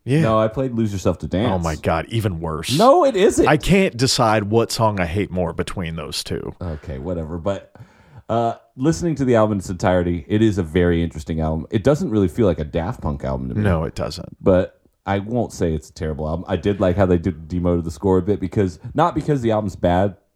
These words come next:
Speaker 2: because the hype surrounding that album when it initially came out was
Speaker 1: Garbage.
Speaker 2: insufferable.
Speaker 1: Yeah, it really was.
Speaker 2: There was, like, a documentary on every song.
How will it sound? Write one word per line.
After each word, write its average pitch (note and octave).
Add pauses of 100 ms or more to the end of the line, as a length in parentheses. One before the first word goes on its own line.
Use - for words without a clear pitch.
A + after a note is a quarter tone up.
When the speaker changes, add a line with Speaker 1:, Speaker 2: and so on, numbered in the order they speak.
(600)
Speaker 2:
because F#2
the F#2
hype -
surrounding F2
that E2+
album E2+
when D#2
it C#2+
initially E2
came E2
out D#2+
was D2
Speaker 1:
Garbage. C#2+
Speaker 2:
insufferable. -
Speaker 1:
Yeah, F2
it -
really D#2
was. G#1 (220)
Speaker 2:
There A2+
was, B2+
like, B2+
a A2
documentary F#2
on D#2+
every D#2+
song. D2+